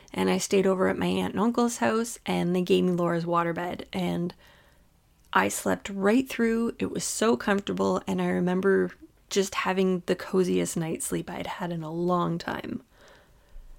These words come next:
I can't stress enough how important it is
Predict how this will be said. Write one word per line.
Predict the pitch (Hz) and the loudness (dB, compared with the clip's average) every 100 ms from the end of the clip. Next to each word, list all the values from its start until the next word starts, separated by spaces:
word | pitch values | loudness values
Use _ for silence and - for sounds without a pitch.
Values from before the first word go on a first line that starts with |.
| - - _ | -20 -20 _
I | - 220 | 0 0
can't | - - 226 233 - | -2 -2 0 0 0
stress | - 214 214 | -2 0 0
enough | 220 202 170 185 - - - | 0 2 0 -2 -8 -20 -14
how | - 196 190 | -6 0 2
important | 196 - - - 202 | 2 -2 -8 -4 -4
it | 220 | 0
is | 226 247 - | 0 0 -4